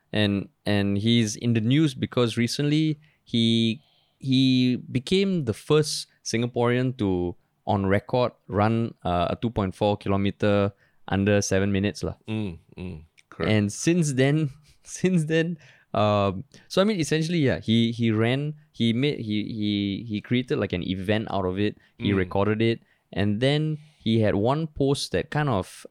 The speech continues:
Speaker 1: um, a-, as a, as a tongue-in-cheek statement, said that, you know, and some people say there are some army friends who can run, uh, even while being a smoker. And then apparently there were a lot of people from the army, from the commandos who,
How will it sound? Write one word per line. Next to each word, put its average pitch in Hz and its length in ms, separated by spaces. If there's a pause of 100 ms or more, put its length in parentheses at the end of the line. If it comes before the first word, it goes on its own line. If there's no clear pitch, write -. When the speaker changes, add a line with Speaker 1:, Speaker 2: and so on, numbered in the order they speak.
Speaker 1:
um, 85 600 (540)
a-, - 200
as 117 200
a, 107 360
as 104 140
a 107 60
tongue-in-cheek 131 640
statement, 110 420
said 110 220
that, 92 120
you 101 100
know, 110 200 (200)
and 104 140
some 123 200
people 117 300
say 117 280
there 95 220
are 92 40
some 110 380
army 98 280
friends 101 340
who 87 220
can 87 220
run, 101 340 (320)
uh, 90 160
even 101 260
while 101 160
being 95 260
a 90 60
smoker. 92 440 (300)
And 101 120
then 120 280 (140)
apparently 135 520
there 107 140
were 92 300
a - 60
lot 113 180
of 113 120
people 110 280
from 123 520
the 92 80
army, 110 380
from 113 240
the 107 80
commandos 98 500
who, 87 320